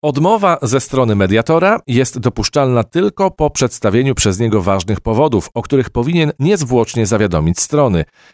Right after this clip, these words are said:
a w przypadku zlecenia mediacji przez sąd również ten sąd. Do ważnych powodów można zaliczyć między innymi długotrwały wyjazd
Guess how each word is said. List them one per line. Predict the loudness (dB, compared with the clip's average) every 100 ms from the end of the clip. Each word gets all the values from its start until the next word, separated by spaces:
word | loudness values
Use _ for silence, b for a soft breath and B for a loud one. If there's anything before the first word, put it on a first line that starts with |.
| b
a | -2 0 0
w |
przypadku | -2 -2 -2 -2 -2
zlecenia | 0 0 0 0 0
mediacji | 2 0 0 -2
przez | -4 -2 0
sąd | 2 0 -2 -10 _
również | -2 0 2 2 2 -2 -4
ten | -2 0
sąd. | 0 -4 -8 _ _ _ _ _ _ _ _ _ _ _ _ _ _ _ -6
Do | 0 2 2
ważnych | 2 0 -2
powodów | 0 0 2 2 0 -2 _
można | -2 0 0
zaliczyć | 0 0 0 -2 0
między | 0 0 0
innymi | 2 2 2 0 -2
długotrwały | -4 0 2 0 0 -2 0
wyjazd | 0 2 2 0 -4